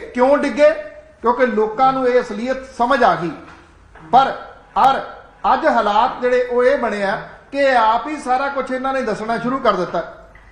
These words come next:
ਰਵਨੀਤ ਸਿੰਘ ਬਿੱਟੂ ਹੁਰੀ ਇੱਕ ਅਹੁਦੇ ਦੇ ਉੱਤੇ ਨੇ ਇਸ ਵੇਲੇ, ਉਹ ਮੰਤਰੀ ਨੇ ਸੈਂਟਰ ਦੇ ਵਿੱਚ, ਉਹ ਝੂਠ ਤਾਂ ਬੋਲ ਨਹੀਂ ਰਹੇ ਕਿ ਮੈਨੂੰ ਕਹਿ ਕੇ ਭੇਜਿਆ ਗਿਆ ਸੀ ਕਿ ਭਗਵੰਤ ਮਾਨ ਹੋਰਾਂ ਨੂੰ ਉੱਥੋਂ ਹਰਾਉਣਾ ਹੈ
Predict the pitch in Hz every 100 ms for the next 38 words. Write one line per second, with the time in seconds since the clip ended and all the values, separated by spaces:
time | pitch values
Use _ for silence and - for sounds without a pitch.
0 | 160 175 196 247 262 294 294 240 - 285
1 | 254 247 220 - - - - - - 247
2 | 240 269 247 - - - - - 185 214
3 | 302 302 277 - 220 202 185 165 - 147
4 | 220 - - - - - 226 233 254 247
5 | 240 - 170 208 214 294 302 254 190 156
6 | - 214 214 233 208 202 180 - - -
7 | - - - - 220 254 220 - 262 254
8 | 285 302 311 269 285 - - - _ _
9 | _ _ _ - 233 220 247 294 294 -
10 | 262 302 294 285 247 170 214 220 214 -
11 | - - - - 214 247 214 190 185 226
12 | 226 240 247 262 262 247 - 254 214 180
13 | 220 262